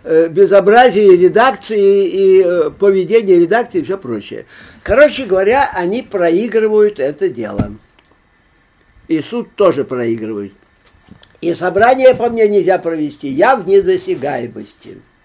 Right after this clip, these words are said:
В общем, <laughs> творится бог знает что. Наконец, там, э, в этой, в партконтроле меня вызывает этот, говорит: "Завтра будет разбор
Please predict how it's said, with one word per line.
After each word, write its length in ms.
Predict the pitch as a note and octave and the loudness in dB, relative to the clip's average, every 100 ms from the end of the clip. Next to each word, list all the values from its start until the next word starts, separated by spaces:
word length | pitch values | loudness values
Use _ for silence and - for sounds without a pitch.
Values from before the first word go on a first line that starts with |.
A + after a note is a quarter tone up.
| _ _ _ - _ _ - - B3 _ _ _ _ _ _ _ _ _ _ _ _ _ _ - | _ _ _ -20 _ _ -20 -20 -20 _ _ _ _ _ _ _ _ _ _ _ _ _ _ 2
В 80 | |
общем, 380 | A3 C4+ - - - A3 - G3 - - A#3 G3+ | 4 4 -2 -8 -4 -4 -2 -4 -4 -8 -4 -4
<laughs> 60 | - | -4
творится 540 | D3+ G3 C4+ A#3+ G3 | 0 0 0 -8 -6
бог 220 | D#3 G3 | -2 -2
знает 280 | D3+ D#3+ D3+ | -4 -6 -8
что. 280 | - - F#2+ - - - - - | -12 -20 -20 -20 -20 -20 -18 -2
Наконец, 560 | F3+ A3+ B3+ C#4 D4 - | 0 2 0 4 2 2
там, 360 | - B3 C4+ - _ _ - _ _ - | 0 0 0 -6 _ _ -20 _ _ -10
э, 80 | C#3+ | -6
в 200 | D3 C#3+ | -2 -2
этой, 280 | G3 G3 D#3 | -2 -2 -6
в 80 | - - | -8 -4
партконтроле 960 | F3+ D#3+ F#3 D#3+ D3 A#3 C#4 C#4 C4+ - _ _ _ _ _ - | -4 -2 -6 -6 0 2 4 2 -4 -10 _ _ _ _ _ -4
меня 340 | F3 A3 A3+ | 0 2 2
вызывает 760 | G3 F3 F#3 G3 A#3 A#3+ G3+ G#3+ | 4 4 4 4 4 2 2 -2
этот, 260 | F#3+ F#3 | -2 -4
говорит: 400 | D#3 E3+ F3+ E3+ - - | 0 2 2 -2 -8 -16
"Завтра 580 | A2 F3+ B3+ G#3 B3 A3+ | -4 0 0 0 0 0
будет 520 | C3+ F#3 G3+ A#3+ G3 | 0 -2 0 -2 -2
разбор 680 | F3+ E3 G#2+ C#3 A3 A#3+ | -2 -2 -2 0 2 0